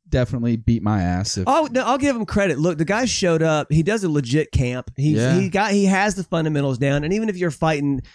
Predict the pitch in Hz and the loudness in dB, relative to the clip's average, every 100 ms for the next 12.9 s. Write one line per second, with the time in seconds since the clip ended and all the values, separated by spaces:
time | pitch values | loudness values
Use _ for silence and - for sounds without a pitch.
0 | _ - 143 147 123 135 143 143 147 131 | _ -2 -2 -2 -2 0 0 0 0 -2
1 | - 135 131 139 143 135 131 127 127 120 | -4 -4 -2 0 2 2 0 -2 -2 -4
2 | 117 117 117 131 - 113 180 175 156 143 | -4 -6 -8 -8 -8 -6 -2 0 0 0
3 | - - - - 220 226 233 214 165 _ | -4 -16 -8 0 2 2 2 0 -2 _
4 | _ _ - - - 170 160 156 135 123 | _ _ -8 -2 2 4 4 0 -2 -4
5 | 120 - - - 113 120 101 104 95 - | -6 -6 -12 -8 -4 -4 -2 -6 -8 -14
6 | - _ _ 208 226 135 - - _ - | -18 _ _ 0 0 -2 -10 -20 _ -6
7 | 170 170 143 190 233 208 175 160 135 135 | -4 -2 -2 -2 -2 -2 0 -2 -2 -6
8 | 220 247 220 151 127 120 131 135 151 226 | -4 -2 -2 -2 -4 -4 -6 -4 -4 -2
9 | 170 123 151 185 185 156 170 - 127 127 | -4 -2 0 2 2 2 0 0 -2 -2
10 | 120 110 107 127 117 117 120 117 120 117 | -2 -4 -2 0 0 0 0 0 0 -2
11 | 113 117 107 - - - 160 170 175 165 | -4 -6 -8 -12 -12 -2 -2 0 -2 -2
12 | 143 151 147 123 107 101 80 76 | -2 2 2 2 0 -4 -4 -4